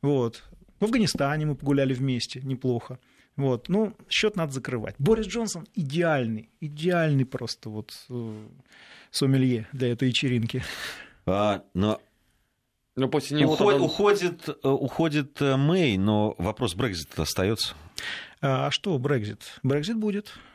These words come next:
Speaker 2: Какой? Э, он
Speaker 1: А,
Speaker 2: будет,
Speaker 1: он
Speaker 2: он
Speaker 1: будет в
Speaker 2: будет.
Speaker 1: самой уродливой форме, в которой только можно себе придумать, потому что, судя по настроению,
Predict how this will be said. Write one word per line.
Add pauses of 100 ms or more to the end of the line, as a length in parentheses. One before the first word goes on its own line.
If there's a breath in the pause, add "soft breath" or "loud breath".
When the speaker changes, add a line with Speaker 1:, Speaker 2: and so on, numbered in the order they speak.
(580 loud breath)
Speaker 2:
Какой?
Э,
он
Speaker 1:
А,
Speaker 2:
будет,
Speaker 1:
он
Speaker 2:
он
Speaker 1:
будет
в
Speaker 2:
будет.
Speaker 1:
самой
уродливой
форме,
в
которой
только
можно
себе
придумать,
потому
что,
судя
по
настроению,